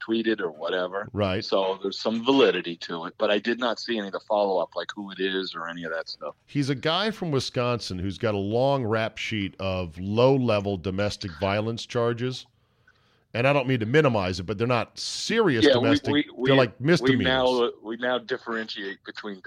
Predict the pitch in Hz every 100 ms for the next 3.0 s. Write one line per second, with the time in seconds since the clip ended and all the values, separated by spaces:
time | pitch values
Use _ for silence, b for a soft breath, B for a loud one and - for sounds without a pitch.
0 | 92 95 - - - - 101 95 - 127
1 | - - - 120 131 127 107 90 85 180
2 | 117 123 294 220 175 202 202 240 202 156